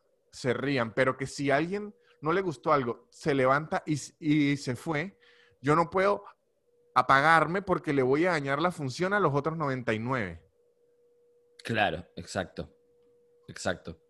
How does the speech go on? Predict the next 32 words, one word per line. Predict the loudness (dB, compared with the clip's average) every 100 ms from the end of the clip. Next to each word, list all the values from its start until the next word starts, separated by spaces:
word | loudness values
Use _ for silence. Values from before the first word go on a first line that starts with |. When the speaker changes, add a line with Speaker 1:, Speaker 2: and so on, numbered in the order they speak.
| _ _ -20 _ _
Speaker 2:
La, | 0 0
la, | 0 -4
tipo, | -6 -6 -2
vas | -2 -2
a | 0
cagarle | 2 4 2 2 2
el | 0 -2
show | 0 2 4
a |
los | 2 0
que | -4
realmente | -2 0 0 -2 -2 -4
la | -4
están | -4
pasando | -4 -4 -4 -2
bien. | -4 -4 -8
Speaker 1:
Exacto. | -8 -4 -2 0
O-, | -2 -4
Speaker 2:
Eh, | 0 0 0 -8
Speaker 1:
o-, | -10 0
ocurre | 2 6 6 6
Speaker 2:
a-, |
ayer | 6 8 8
Speaker 1:
demasiado | 8 6 -2 -4
cu-, | -4 -6
cu-, | -10 -2
cuando | 4 6 8
alguien | 6 4 -2 -2 -6 -6 -8 -10 -14 -8
jeclea, | -2 0 2 4 4 0 -6 _ _ _ _ _
cuando | -2 4
Speaker 2:
Sí. | 4
Speaker 1:
alguien, | 4 0 -2 -4 -6